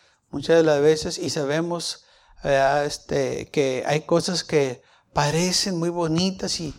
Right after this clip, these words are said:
y cuando las vemos de cerca, de lejos se miran bien bonitas, pero ya cuando llegamos, pues, damos cuenta que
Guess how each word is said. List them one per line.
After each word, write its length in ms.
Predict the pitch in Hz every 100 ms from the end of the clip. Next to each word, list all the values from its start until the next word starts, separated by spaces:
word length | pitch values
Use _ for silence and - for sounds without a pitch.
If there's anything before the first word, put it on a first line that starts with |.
| - - -
y 120 | 160
cuando 360 | - 160 151 143
las 180 | 139
vemos 360 | 135 165 185 170
de 120 | 156
cerca, 460 | - 175 180 185 180
de 80 | 165
lejos 260 | 170 185
se 80 | 165
miran 300 | 165 175 160
bien 300 | 151 175 185
bonitas, 440 | 165 165 - 208
pero 360 | - 143 131 135
ya 180 | 156 156
cuando 220 | 185 165
llegamos, 500 | 139 131 147 113 -
pues, 360 | - - - - _ _ _ _ _ _ _ _
damos 280 | 131 131 -
cuenta 420 | 120 110 - 117
que 280 | - 113